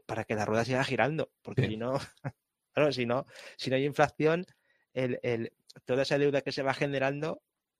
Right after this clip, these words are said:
Speaker 1: es que tiene que volver a pagarse. Entonces, interesa ese tipo de historias. Lo digo porque ese, esa educación financiera que los que hemos tenido la suerte de estudiar algo de, de, de, de economía y todo esto, pues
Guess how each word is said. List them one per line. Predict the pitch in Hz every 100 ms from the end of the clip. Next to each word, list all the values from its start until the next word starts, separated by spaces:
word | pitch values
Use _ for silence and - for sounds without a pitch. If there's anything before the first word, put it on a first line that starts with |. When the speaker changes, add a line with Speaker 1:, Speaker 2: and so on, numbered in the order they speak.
| _
Speaker 1:
es | - -
que | 131
tiene | 135 143
que | 160
volver | 139 117
a |
pagarse. | - 110 170 - 117
Entonces, | 110 123 143 143 139 - -
interesa | - 123 113 113 117 139
ese | 135 139
tipo | 143 120
de | 107
historias. | - 120 120 107 _ _ _
Lo | 98 107
digo | 127 139
porque | 131 123 110 _ _ _ _ _ _
ese, | 123 127 -
esa | 107 131
educación | 131 135 135 123
financiera | 120 113 113 117 127 - _ _ _ _ _ -
que | 113 107 _ _ _ _ _ - _
los | 104 104 135 123
que | 135
hemos | 143 147
tenido | 160 160 156
la | 147
suerte | 165 147
de | 113
estudiar | 107 110 123
algo | 139 139
de, | 143 139 135
de, | 123 131 123 123 120
de, | 123 120
de | 127
economía | 117 117 139 147
y |
todo | 123 123
esto, | 131 156
pues | - 120